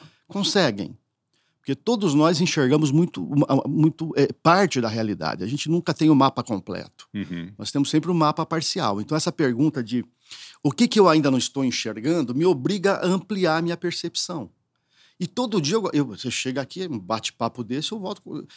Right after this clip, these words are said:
Speaker 1: eu saio daqui pra pegar, pra ir embora com alguma coisa que eu não entrei aqui com ela.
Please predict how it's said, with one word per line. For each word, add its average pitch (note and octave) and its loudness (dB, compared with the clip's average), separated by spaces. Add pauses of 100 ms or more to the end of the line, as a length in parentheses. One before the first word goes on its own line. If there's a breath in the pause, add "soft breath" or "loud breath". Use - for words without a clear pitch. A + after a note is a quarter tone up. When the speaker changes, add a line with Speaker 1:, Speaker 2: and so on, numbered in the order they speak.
(140)
Speaker 1:
eu E3 4
saio G#3+ 4
daqui F#3+ 2
pra D#3+ -2
pegar, C#3 -2
pra C#3+ -4
ir C#3+ 4
embora D3+ 0
com G3+ -10
alguma G#3 2
coisa F3+ 4
que - -8
eu G#3 0
não G#3 2
entrei F#3+ 6
aqui C3+ 4
com A2 2
ela. C2 -4